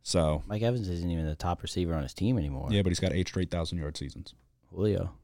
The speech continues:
Speaker 1: Yeah, right.
Speaker 2: Julio's
Speaker 1: Yeah,
Speaker 2: last on my
Speaker 1: right.
Speaker 2: bench right now.
Speaker 1: Yeah, right.
Speaker 2: They said he was making nice touchdown catches in, uh,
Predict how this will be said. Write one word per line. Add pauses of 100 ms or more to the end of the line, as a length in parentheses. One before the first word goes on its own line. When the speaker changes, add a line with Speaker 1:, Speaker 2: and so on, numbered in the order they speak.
(640)
Speaker 1:
Yeah,
right.
Speaker 2:
Julio's (420)
Speaker 1:
Yeah,
Speaker 2:
last
on
my
Speaker 1:
right.
Speaker 2:
bench
right
now. (260)
Speaker 1:
Yeah,
right. (580)
Speaker 2:
They
said
he
was
making
nice
touchdown
catches
in,
uh,